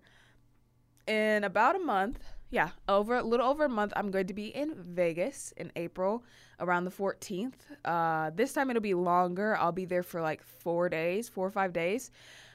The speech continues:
Um, but it's, what was I gonna say? Ooh, I had a, it left me. My thoughts left my mind. Um, oh, it's also <laughs> for, it's also for a conference,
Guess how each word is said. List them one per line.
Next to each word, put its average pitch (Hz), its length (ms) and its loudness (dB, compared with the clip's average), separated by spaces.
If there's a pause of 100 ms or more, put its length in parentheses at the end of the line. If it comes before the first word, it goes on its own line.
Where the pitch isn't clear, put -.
(160)
Um, 180 580 6 (560)
but 175 500 6
it's, - 560 0 (1040)
what 196 160 -8
was 196 100 -8
I 175 40 -6
gonna 165 100 -8
say? 165 240 -14 (140)
Ooh, 320 100 -10 (720)
I 190 60 -14
had 196 180 -10
a, 180 240 -8 (560)
it 170 80 -6
left 175 240 -4
me. 160 240 -10
My 165 120 -6
thoughts - 340 0
left 175 240 -4
my 170 140 -4
mind. 151 380 -4
Um, 185 420 6 (360)
oh, 214 280 8
it's 214 240 0
also 240 300 6
<laughs> - 0 -
for, - 360 2 (580)
it's 277 160 0
also 269 360 6
for 220 240 4
a 180 40 2
conference, 175 680 0